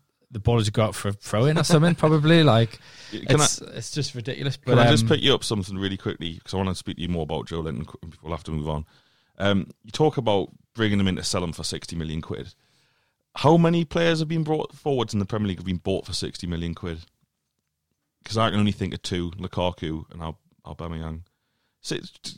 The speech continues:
Speaker 2: get, turning Joe Linton into a sixty million pound footballer
Speaker 1: At the same time.
Speaker 2: at the minute seems f-, like, even, even if he'd come in and scored fifteen goals, convincing somebody sixty million quid. That's, this is just m-, George's point. I agree with you completely of paying so much money.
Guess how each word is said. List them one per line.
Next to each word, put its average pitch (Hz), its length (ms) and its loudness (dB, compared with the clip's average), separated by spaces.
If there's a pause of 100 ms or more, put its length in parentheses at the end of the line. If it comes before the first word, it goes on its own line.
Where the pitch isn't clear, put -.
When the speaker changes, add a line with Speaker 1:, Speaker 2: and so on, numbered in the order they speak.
(100)
Speaker 2:
get, - 220 -4
turning 196 320 4
Joe 165 120 2
Linton 151 180 2
into 104 160 2
a 92 40 0
sixty - 480 0
million 143 520 2
pound 127 320 0
footballer 139 280 2
Speaker 1:
At 110 40 4
the - 60 4
same 139 280 8
time. 117 280 4
Speaker 2:
at 104 80 4
the 107 60 4
minute 107 380 2 (300)
seems 131 800 0
f-, - 200 -16
like, 104 300 2
even, 156 300 0
even 185 240 0
if 156 100 -4
he'd 151 140 -6
come 131 220 2
in 123 80 0
and 113 120 0
scored 127 460 2
fifteen 104 480 -6
goals, 113 340 -4
convincing 139 480 -4
somebody 117 220 -10
sixty - 480 -6
million 123 360 -6
quid. - 360 -14 (420)
That's, 151 280 0
this 160 260 0
is 139 100 0
just 123 200 0
m-, 123 60 -6 (140)
George's 110 380 -2
point. 131 280 -6
I 104 120 0
agree 127 240 0
with 117 120 2
you 95 60 -2
completely 98 420 -2
of 87 120 -6
paying 113 200 0
so 151 460 2
much 143 300 0
money. 135 220 2